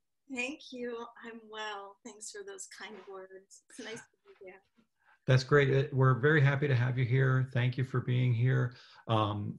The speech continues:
Speaker 2: this is being, uh, sponsored by Freshwater Literary Journal at Asnuntuck Community College. And I, I got in touch with Suzanne because she submitted a short story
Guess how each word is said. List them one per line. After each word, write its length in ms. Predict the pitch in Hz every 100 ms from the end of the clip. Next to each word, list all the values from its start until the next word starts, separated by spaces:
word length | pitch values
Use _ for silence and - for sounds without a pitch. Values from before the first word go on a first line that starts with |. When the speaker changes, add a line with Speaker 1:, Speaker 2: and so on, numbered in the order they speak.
| 117
Speaker 2:
this 240 | 123 127
is 140 | 123 104
being, 640 | 131 123 120 117 113 113
uh, 240 | 120 120
sponsored 540 | - - 123 127 131 107
by 240 | 110 110
Freshwater 580 | 104 117 113 127 117 113
Literary 420 | 110 117 120 123
Journal 640 | 120 120 123 123 120 123 127
at 220 | 104 -
Asnuntuck 600 | 110 - 110 101 110 -
Community 420 | 110 113 113 110
College. 580 | 101 117 120 135 135 - - - - - -
And 440 | 117 113 110 110 - _ _
I, 340 | 110 113 113 117
I 80 | 123
got 180 | 110 127
in 120 | 123
touch 320 | - 139 135
with 120 | 139 127
Suzanne 460 | 131 117 120 120
because 320 | 110 113 120
she 160 | - 117
submitted 580 | - 107 107 113 113 104
a 100 | 123
short 320 | - 123 117
story 460 | - 156 160 104